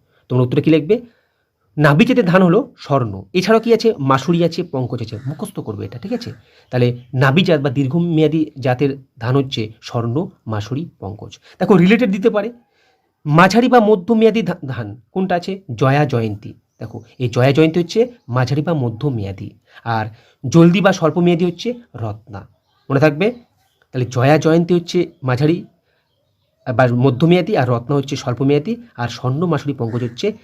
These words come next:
নাবি জাতের বা দীর্ঘমেয়াদী। এই তিনটার মধ্যে একটা প্রশ্ন পরীক্ষায় তোমাদের থাকবেই থাকবে, ঠিক আছে? পরের প্রশ্ন দেখো, ভিটামিন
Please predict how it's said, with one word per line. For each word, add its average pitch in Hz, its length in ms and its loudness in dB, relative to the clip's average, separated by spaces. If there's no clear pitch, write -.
নাবি 117 400 -2
জাতের 117 260 -4
বা 117 120 -4
দীর্ঘমেয়াদী। 107 500 -6
এই 139 100 2
তিনটার 160 340 0
মধ্যে 180 220 2
একটা 147 340 -2
প্রশ্ন 165 300 -6
পরীক্ষায় 143 380 -2
তোমাদের 139 300 -2
থাকবেই 117 420 -2
থাকবে, 104 420 -10
ঠিক 202 100 2
আছে? 262 240 2
পরের 170 200 6
প্রশ্ন 208 240 2
দেখো, 156 300 0
ভিটামিন 208 540 2